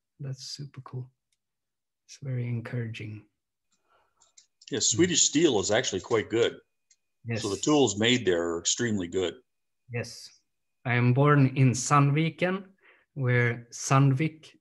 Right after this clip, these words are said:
Speaker 1: the company, uh, the steel company, uh, was started. Uh, so I'm,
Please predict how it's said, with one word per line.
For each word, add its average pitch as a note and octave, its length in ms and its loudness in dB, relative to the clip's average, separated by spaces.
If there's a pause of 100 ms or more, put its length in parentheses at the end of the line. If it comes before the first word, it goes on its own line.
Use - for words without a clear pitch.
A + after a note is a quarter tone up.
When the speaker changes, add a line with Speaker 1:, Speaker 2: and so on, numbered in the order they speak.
(100)
Speaker 1:
the B2+ 120 -4
company, C#3+ 600 0 (180)
uh, A#2 360 -6
the B2 60 -8
steel B2 580 -2 (320)
company, C3+ 480 -2 (260)
uh, A2+ 420 -4 (640)
was A#2 640 -8 (640)
started. D3+ 560 2 (640)
Uh, A#2 360 -2 (240)
so - 200 -8
I'm, A#2 920 -6